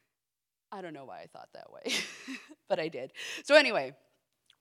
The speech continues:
I pick up the hourglass from the shelf. I walk to the checkout,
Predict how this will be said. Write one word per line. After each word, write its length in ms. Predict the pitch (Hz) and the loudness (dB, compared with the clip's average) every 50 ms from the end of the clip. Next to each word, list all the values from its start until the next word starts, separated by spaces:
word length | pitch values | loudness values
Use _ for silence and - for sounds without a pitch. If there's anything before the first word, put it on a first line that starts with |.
| _ _ - | _ _ 6
I 120 | 202 185 | 6 6
pick 280 | 170 - 240 262 247 - | 6 4 2 2 4 4
up 160 | 240 240 - | 2 2 4
the 120 | 233 220 | 4 6
hourglass 540 | 131 170 190 185 185 185 190 180 170 175 - | 8 8 8 8 6 6 4 4 4 4 0
from 160 | - 190 165 | -6 -12 -10
the 80 | 180 160 | -8 -8
shelf. 360 | - - - 151 151 147 156 - - - - - - - - - - _ | -4 0 2 2 2 2 0 -2 -10 -20 -20 -20 -20 -20 -20 -20 -10 _
I 100 | - 190 | -4 -2
walk 440 | 185 175 190 190 185 190 190 - - | 0 8 10 12 12 12 10 6 -2
to 100 | - 214 | -12 -10
the 100 | 170 165 | -10 -8
checkout, 540 | - - - 156 151 - 143 123 107 110 - | -8 -4 -2 -4 -2 -2 -4 -6 -6 -6 -10